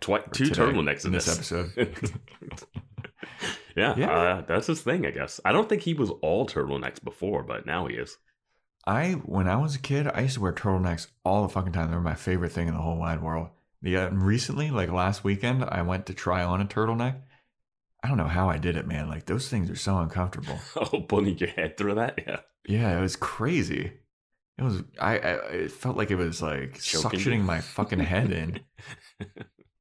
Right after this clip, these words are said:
Speaker 2: Whatever.
Speaker 1: Yeah.
Speaker 2: So they're walking through the forest and they're trying to find the entrance, and then we have a fucking scene where they,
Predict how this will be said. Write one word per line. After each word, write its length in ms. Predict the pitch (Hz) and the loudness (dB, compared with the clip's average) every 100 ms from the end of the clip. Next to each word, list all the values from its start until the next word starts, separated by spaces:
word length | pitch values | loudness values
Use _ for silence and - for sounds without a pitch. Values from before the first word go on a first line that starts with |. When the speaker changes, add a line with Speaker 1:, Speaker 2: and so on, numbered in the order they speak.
| _ - 80 | _ -16 -6
Speaker 2:
Whatever. 460 | 78 71 - - - - | -4 -4 -6 -8 -10 -6
Speaker 1:
Yeah. 220 | 71 - - _ _ _ - - - - - - - - | -6 -6 -14 _ _ _ -20 -20 -20 -20 -20 -20 -20 0
Speaker 2:
So 120 | 147 | 4
they're 100 | 165 | 6
walking 300 | 170 165 160 | 6 6 4
through 140 | 151 | 4
the 80 | 143 | 2
forest 520 | 135 147 147 143 143 | 4 6 6 4 2
and 80 | 135 | 2
they're 80 | 120 | 2
trying 200 | 139 123 | 2 0
to 60 | 123 | 2
find 240 | 117 113 | 2 4
the 60 | 101 | 4
entrance, 560 | 101 - 104 98 - - - | 4 4 2 2 -2 -10 -4
and 360 | 98 92 90 90 | 0 2 2 2
then 500 | 90 90 90 90 - _ _ - | 2 4 2 0 -2 _ _ -6
we 120 | 92 | -2
have 280 | 90 90 - | -2 -2 -4
a 60 | 101 | -8
fucking 500 | - 101 98 101 87 | -2 -2 0 0 0
scene 380 | - 101 98 95 | 0 2 2 2
where 140 | 85 | 0
they, 160 | 87 | -4